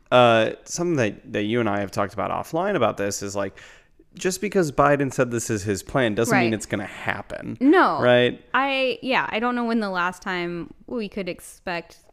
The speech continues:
Speaker 2: the federal government to follow through on its, on its original plan, you know?
Speaker 1: Right, right,
Speaker 2: His
Speaker 1: right,
Speaker 2: infrastructure
Speaker 1: right.
Speaker 2: plan seems great. It covers a lot of things,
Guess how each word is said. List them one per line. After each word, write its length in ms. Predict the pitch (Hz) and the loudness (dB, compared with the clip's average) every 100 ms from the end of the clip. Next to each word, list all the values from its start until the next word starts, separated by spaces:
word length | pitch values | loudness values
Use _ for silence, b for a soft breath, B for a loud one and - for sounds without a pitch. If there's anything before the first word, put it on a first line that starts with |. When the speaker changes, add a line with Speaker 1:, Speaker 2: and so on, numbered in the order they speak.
| 285 - _ b b b | -20 -20 _ b b b
Speaker 2:
the 60 | 202 | -12
federal 400 | - 180 180 175 | -6 -4 -4 -6
government 400 | 175 170 175 - | -8 -6 -8 -8
to 60 | - | -8
follow 340 | 185 156 156 | -4 -4 -6
through 180 | - 185 | -6 -6
on 80 | 180 | -6
its, 140 | - | -2
on 160 | 196 277 | 2 6
its 140 | 311 | 6
original 500 | 302 233 262 247 226 | 4 0 0 0 -2
plan, 280 | 190 202 - - | -2 -4 -4 -6
you 160 | 180 | -2
know? 60 | 160 | 8
Speaker 1:
Right, 300 | 143 110 - - | 10 8 2 2
right, 120 | 117 | 4
Speaker 2:
His 40 | - | 6
Speaker 1:
right, 60 | |
Speaker 2:
infrastructure 440 | - - 277 254 226 | 6 4 2 0 -2
Speaker 1:
right. 60 | 233 | -2
Speaker 2:
plan 380 | 214 202 196 - | -4 -2 -4 -6
seems 300 | - 254 339 | -4 -2 -2
great. 240 | - 160 | -2 -2
It 100 | 214 | -2
covers 380 | - 233 262 233 | 0 0 2 0
a 40 | 185 | 0
lot 220 | 170 175 | -2 -4
of 120 | 170 | -6
things, 500 | - 170 170 170 165 | -6 -4 -2 -4 -8